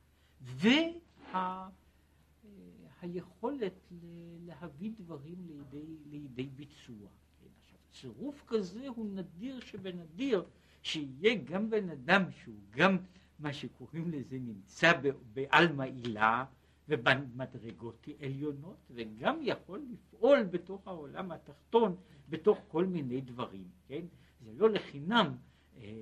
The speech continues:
אה, אם, אם להביא דוגמה, אה, קטנה אחת, מספר הממציאים הגדולים, שגם נהיו עשירים גדולים, הוא קטן מאוד, כן?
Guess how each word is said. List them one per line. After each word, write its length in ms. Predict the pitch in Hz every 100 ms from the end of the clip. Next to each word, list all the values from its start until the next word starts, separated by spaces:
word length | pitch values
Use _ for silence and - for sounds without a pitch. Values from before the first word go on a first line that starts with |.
| 107 107 _ _ -
אה, 60 | 104 101 98 101 101 104 -
אם, 180 | 135 156 160
אם 120 | 151
להביא 440 | 127 101 98 151 147
דוגמה, 640 | 127 120 120 131 127 110
אה, 60 | 95 - _ - - - _ _
קטנה 560 | _ - 117 110 127 -
אחת, 320 | - - 107 _ _ _ _ _ _ _ _ _ _ _ -
מספר 400 | - - - 190 180
הממציאים 680 | 139 113 104 - - 156 175
הגדולים, 520 | 123 110 98 113 104 - _
שגם 360 | _ - 90 135 165
נהיו 280 | 107 104 170
עשירים 540 | - - - 98 147 175
גדולים, 520 | 127 113 95 95 90 87 _ _ _ _ -
הוא 80 | 135
קטן 540 | - 131 - 165 156 131
מאוד, 300 | 127 - - _ _ _ _ _ _ _ _
כן? 160 | 117